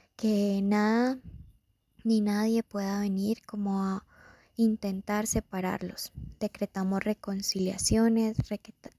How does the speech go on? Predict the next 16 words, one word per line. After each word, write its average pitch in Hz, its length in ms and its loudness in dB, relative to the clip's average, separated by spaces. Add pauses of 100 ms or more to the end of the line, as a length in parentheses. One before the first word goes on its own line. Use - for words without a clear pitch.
decretamos 196 760 -2
el 214 120 0
fin 247 360 2
de 208 220 2 (540)
todo 208 280 4
contacto 202 720 -4
cero, 233 520 2 (360)
decretamos 202 720 -4
justicia 220 920 -2 (600)
y 233 160 6
decretamos 226 760 -2
asimismo 240 760 -2 (460)
que 208 500 0 (460)
todos 226 280 4
los 220 240 0
días 247 380 0